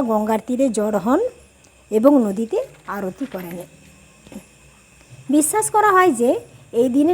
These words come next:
নদীতে স্নান করলে ভক্ত পবিত্রতা লাভ করতে পারেন এবং তার যে কোনো শারীরিক অসুস্থতাও সেরে যায়। দশ জন্মের পাপ থেকে মুক্তি পায় বলে বিশ্বাস।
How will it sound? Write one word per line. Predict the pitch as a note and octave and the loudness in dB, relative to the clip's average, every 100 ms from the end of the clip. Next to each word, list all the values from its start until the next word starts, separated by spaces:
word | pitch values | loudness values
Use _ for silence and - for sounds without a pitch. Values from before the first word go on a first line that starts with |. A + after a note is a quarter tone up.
| D4+ | 2
নদীতে | A3+ A#3 C#4+ E4+ | 0 -4 -4 -2
স্নান | - A3+ G#3+ G#3 | -2 -2 -4 -2
করলে | A3+ A3+ C4+ G4 C4 | -2 2 2 2 0
ভক্ত | G#3+ G3+ - E4+ - | -2 -4 -4 -4 -2
পবিত্রতা | G#3 A#3 - A#3+ A#3+ C#4+ | -4 -4 -6 -6 0 2
লাভ | G#3+ G#3 - | 2 -2 -6
করতে | G#3+ - D4 | -6 -4 2
পারেন | A3 A3+ G3 C#4+ - - _ - B3+ | 4 4 4 -2 -6 -20 _ -8 -2
এবং | C#4 E4 C#4+ | 2 2 4
তার | C#4+ B3+ | 4 4
যে | G#3+ A3 | -2 -2
কোনো | C#4+ G4+ - | -2 -2 -6
শারীরিক | - G3 G#3+ D#4+ D4+ A3 | -4 -2 2 2 2 -2
অসুস্থতাও | G#3 D4+ C#4+ - C4+ C#4 E4 F#4+ - | -4 -6 -8 -6 0 2 2 2 -2
সেরে | G3+ G3 F#3 | 0 0 0
যায়। | F3+ E3 - - _ _ - - - - | -4 -4 -10 -20 _ _ -20 -20 -20 -10
দশ | A3 B3+ E4 B3+ A#3 | 4 6 6 2 0
জন্মের | A3+ A#3 F4+ - | 2 2 0 2
পাপ | G#3+ G#3+ - | 0 0 -4
থেকে | B3+ F4 D4 | -6 0 0
মুক্তি | A3+ - - E4+ - | 0 -4 -4 -4 -2
পায় | G#3 G3+ G#3 | -2 -2 0
বলে | C#4 F4 G3 | 2 2 0
বিশ্বাস। | - - D#3 | -4 -8 -10